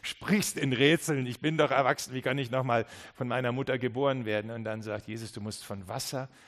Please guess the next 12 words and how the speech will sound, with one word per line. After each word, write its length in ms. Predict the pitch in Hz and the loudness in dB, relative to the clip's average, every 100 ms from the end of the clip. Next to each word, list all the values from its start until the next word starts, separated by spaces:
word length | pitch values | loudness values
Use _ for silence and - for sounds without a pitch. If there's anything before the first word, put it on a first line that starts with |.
| - | -20
und 180 | - 107 | -10 -10
von 180 | - 107 | -8 -8
Geist 380 | 98 98 101 - | -6 -6 -6 -10
geboren 380 | 98 101 98 90 | -14 -14 -12 -12
werden." 240 | 90 95 - - - - _ _ _ | -12 -14 -20 -20 -20 -20 _ _ _
Und 160 | - 120 | -4 -2
dann 120 | 139 | 0
erzählt 540 | 151 - 160 190 226 | 0 2 2 2 0
er 240 | - 156 156 | 0 2 4
ihm 240 | 160 165 | 2 0
etwas, 500 | 151 175 156 165 - | 0 0 2 0 2
was 280 | 139 151 - | 0 -2 -4